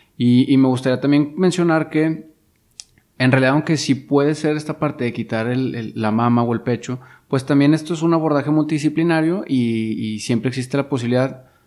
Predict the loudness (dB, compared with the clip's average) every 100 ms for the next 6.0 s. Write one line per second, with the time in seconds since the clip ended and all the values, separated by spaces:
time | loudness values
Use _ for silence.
0 | _ _ _ _ -2 4 6 6 6 4
1 | 2 2 0 -2 0 4 4 4 -2 -2
2 | -2 -2 -4 -4 -4 -4 0 0 0 -2
3 | -18 _ _ -2 0 2 2 2 2 2
4 | 2 2 -2 -2 0 2 2 0 -2 -2
5 | -4 -4 -8 -4 -2 0 -2 -2 -6